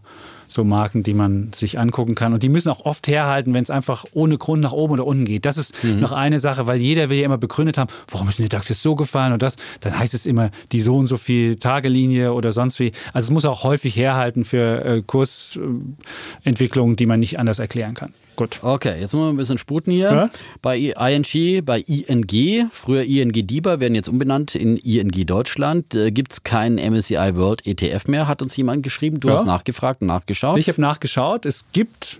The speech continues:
Speaker 1: noch zwei E T Fs, und zwar einmal, also es gibt ja nicht nur diesen M S C I World,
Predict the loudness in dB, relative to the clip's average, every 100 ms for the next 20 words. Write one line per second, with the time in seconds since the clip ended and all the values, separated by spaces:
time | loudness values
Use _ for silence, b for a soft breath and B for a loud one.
0 | -4 0 0 -2 -2 0 2 2 0 0
1 | 0 0 0 -2 -4 -4 -2 0 0 0
2 | 2 4 2 0 B B B B B 0
3 | 0 2 2 2 2 2 0 2 0 0
4 | -2 -2 0 2 2 2 2 -2